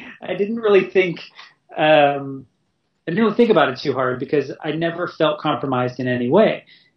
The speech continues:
Um, but as the more I paid attention to it, it was interesting to see that most dietary advice for people was very much, and especially even in, like, running magazines, it was like, "Eat more fruits and vegetables,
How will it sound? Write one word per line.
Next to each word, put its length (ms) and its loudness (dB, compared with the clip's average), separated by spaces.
Um, 380 -2
but 180 4
as 140 2
the 100 2
more 220 4
I 80 6
paid 200 4
attention 360 2
to 100 4
it, 80 8
it 80 8
was 140 0
interesting 500 0
to 80 -4
see 400 2
that 240 -4
most 600 2
dietary 720 0
advice 420 2
for 140 -2
people 340 2
was 220 0
very 240 4
much, 480 0
and 140 4
especially 520 4
even 300 2
in, 220 -6
like, 180 -2
running 280 2
magazines, 440 -4
it 120 -4
was 120 -12
like, 260 -2
"Eat 220 -6
more 180 0
fruits 320 0
and 80 -2
vegetables, 840 -2